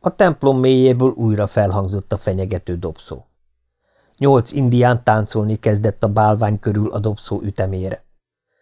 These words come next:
A ritmus egyre gyorsabb és vadabb lett. A benszülöttek tenyerükkel ütötték a taktust.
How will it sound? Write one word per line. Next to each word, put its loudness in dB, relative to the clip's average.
A 2
ritmus 2
egyre 2
gyorsabb 2
és 2
vadabb -4
lett. -12
A -8
benszülöttek 0
tenyerükkel 0
ütötték -4
a -4
taktust. -12